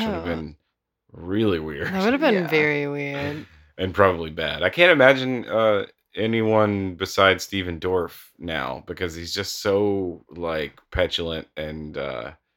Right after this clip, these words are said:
Speaker 3: Yeah.
Speaker 1: not petulant. He's just so, like, uh, he's such a smart ass.
Speaker 3: I think you need someone that looks like they're in their mid-twenties like that.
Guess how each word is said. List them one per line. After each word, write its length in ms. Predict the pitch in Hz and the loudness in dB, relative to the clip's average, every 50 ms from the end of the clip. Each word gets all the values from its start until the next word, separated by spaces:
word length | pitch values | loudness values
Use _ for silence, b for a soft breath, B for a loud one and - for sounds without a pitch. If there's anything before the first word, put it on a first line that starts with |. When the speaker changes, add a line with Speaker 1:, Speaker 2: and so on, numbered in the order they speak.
| _ - | _ -8
Speaker 3:
Yeah. 200 | 113 98 - - | -6 -6 -6 -4
Speaker 1:
not 220 | 95 107 113 90 - | 0 0 0 2 2
petulant. 420 | 92 90 82 - - 80 73 80 | 2 0 0 0 -4 -6 -8 -6
He's 140 | 85 90 95 | -8 -8 -8
just 180 | 101 101 - - | -8 -8 -8 -2
so, 220 | - 95 90 82 | 0 0 0 0
like, 320 | 71 82 80 - - - 78 | -2 -4 -6 -8 -10 -12 -10
uh, 240 | 71 69 64 58 57 73 - _ _ _ _ _ _ _ _ _ _ _ _ - - _ _ _ _ _ _ _ _ _ _ _ _ _ _ _ _ | -8 -8 -8 -8 -10 -14 -18 _ _ _ _ _ _ _ _ _ _ _ _ -20 -20 _ _ _ _ _ _ _ _ _ _ _ _ _ _ _ _
he's 180 | - 95 - | -12 -8 -6
such 300 | - - 110 110 - - | -2 0 0 0 2 4
a 100 | 117 104 | 2 2
smart 460 | 95 - - - 101 95 90 85 80 | 2 0 -8 -6 0 0 0 0 0
ass. 560 | 80 80 78 76 76 - - - - - - - _ _ _ _ - - | -2 -2 -4 -4 -4 -8 -8 -10 -10 -10 -12 -14 _ _ _ _ -6 -6
Speaker 3:
I 80 | 147 | -4
think 180 | - 185 190 175 | -2 -2 -2 0
you 100 | 175 151 | 0 0
need 300 | 120 110 117 123 117 - | 2 2 2 2 2 2
someone 200 | - 123 117 107 | 2 2 4 4
that 120 | 107 - | 2 2
looks 320 | 90 95 101 98 - - - | 2 4 2 2 2 2 2
like 160 | 95 85 - | 2 2 4
they're 380 | - 90 87 85 85 80 - - | 2 4 4 4 2 0 -2 -4
in 140 | 90 92 90 | -4 -4 -2
their 140 | 82 85 85 | -2 -2 0
mid-twenties 680 | 85 82 82 - - - 82 76 71 - - - - | 0 -2 -2 -2 -4 -6 -6 -6 -8 -8 -14 -16 -14
like 220 | - 50 - - _ - | -14 -14 -14 -14 _ -14
that. 240 | - - - _ | -12 -12 -12 _